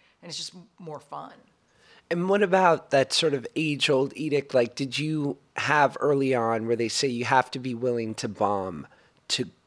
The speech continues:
Speaker 2: to grow as a
Speaker 1: Oh, you have
Speaker 2: comedian?
Speaker 1: no choice.
Speaker 2: You have no choice.
Speaker 1: It happens.
Speaker 2: Yeah.
Speaker 1: It happened, like, my third time, and I was horrified. But again, I was lucky at the time. I had a boyfriend who was a headliner, um, and he just goes,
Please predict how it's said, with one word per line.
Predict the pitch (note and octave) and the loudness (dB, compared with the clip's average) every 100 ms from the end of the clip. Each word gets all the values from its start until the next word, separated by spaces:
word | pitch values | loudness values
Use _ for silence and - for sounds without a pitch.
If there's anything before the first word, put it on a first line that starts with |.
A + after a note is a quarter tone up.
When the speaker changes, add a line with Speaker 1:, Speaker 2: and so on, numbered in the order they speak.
| _ | _
Speaker 2:
to | - | -6
grow | A2+ A#2 A#2 A2+ G#2+ G#2 - | -6 0 2 4 2 0 -2
as | A#2+ A#2 | -6 -4
a | |
Speaker 1:
Oh, | A2+ | -4
you | |
have | |
Speaker 2:
comedian? | A#2 G#2+ G#2+ G#2+ | -2 -4 -4 -8
Speaker 1:
no | C#3 | -10
choice. | - F3 F#3+ - - | -12 -12 -12 -14 -6
Speaker 2:
You | C3+ | 2
have | D#3+ | 2
no | D#3 C3 | 4 0
choice. | - E3 B2 F#2 - - | 2 6 4 2 -6 -6
Speaker 1:
It | E3+ | -6
happens. | D3 D3+ D3 D3 C#3+ C3 - D3 | -6 -8 -8 -12 -20 -20 -12 0
Speaker 2:
Yeah. | D#3 | 4
Speaker 1:
It | C#3+ | 4
happened, | F3+ D#3+ | 0 -10
like, | D#3+ | -14
my | D3+ D3 | -14 -14
third | E3+ D#3 D#3 | -12 -14 -14
time, | D3 D3 D#3 | -16 -14 -14
and | D3+ | -14
I | D3 | -16
was | C#3+ | -16
horrified. | B2+ C#3 C#3+ D#3 F3 F3 F#3 _ _ _ _ _ _ _ _ | -12 -10 -10 -10 -8 -8 -12 _ _ _ _ _ _ _ _
But | E3 | -14
again, | E3 F#3 | -10 -10
I | D3 | -10
was | C#3 | -12
lucky | B2 C#3 D#3+ | -12 -14 -12
at | D#3+ | -16
the | - | -16
time. | - D3 D3+ D3+ | -18 -16 -14 -12
I | |
had | C#3 | -12
a | C#3 | -14
boyfriend | - D3 C#3 E3+ D3 | -16 -14 -14 -16 -16
who | D3 | -16
was | D3 C3+ | -16 -16
a | |
headliner, | C#3 D3 C#3+ C#3+ C#3+ D3 D3 - _ | -16 -14 -14 -14 -14 -16 -16 -20 _
um, | - C#3 D3 - | -14 -12 -14 -18
and | D3+ D3 | -18 -18
he | C#3 | -18
just | C#3+ - - | -16 -16 -14
goes, | D3+ D3+ D3 | -12 -12 -16